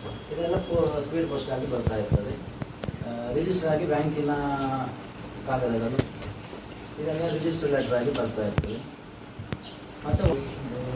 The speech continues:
ಆ, ಫಾರ್ಮ್ ಬಿಲ್ ಅಂಥದ್ದೆಲ್ಲ ಈಗ ಕಡಿಮೆ ಆಗಿದೆ. ಈಗೆಲ್ಲ ಮನೆ ಕೈಯಲ್ಲಿ ಕೂಡ ಮೊಬೈಲ್ ಬಂದ ಕಾರಣ, ಆ, ಪೋಸ್ಟಿನ ಇದು ಕಡಿಮೆ, ಲೆಟರ್ಸ್ ಎಲ್ಲ ಕಡಿಮೆ ಆಗಿದೆ.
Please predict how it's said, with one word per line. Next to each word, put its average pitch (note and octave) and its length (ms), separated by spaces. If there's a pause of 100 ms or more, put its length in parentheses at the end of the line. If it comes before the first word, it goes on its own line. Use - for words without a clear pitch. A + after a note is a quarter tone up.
(3250)
ಆ, - 120
ಫಾರ್ಮ್ F3 520
ಬಿಲ್ D#3+ 420
ಅಂಥದ್ದೆಲ್ಲ F3 380
ಈಗ F3+ 200
ಕಡಿಮೆ D#3+ 260
ಆಗಿದೆ. C#3+ 180
ಈಗೆಲ್ಲ D#3 480
ಮನೆ D#3 500
ಕೈಯಲ್ಲಿ D#3+ 320
ಕೂಡ D#3+ 180
ಮೊಬೈಲ್ D#3 400
ಬಂದ D#3+ 220
ಕಾರಣ, D3+ 380 (640)
ಆ, C3 240
ಪೋಸ್ಟಿನ D3+ 560
ಇದು D3 380
ಕಡಿಮೆ, D3 300
ಲೆಟರ್ಸ್ C#3+ 320
ಎಲ್ಲ D3 200
ಕಡಿಮೆ C#3+ 280
ಆಗಿದೆ. - 540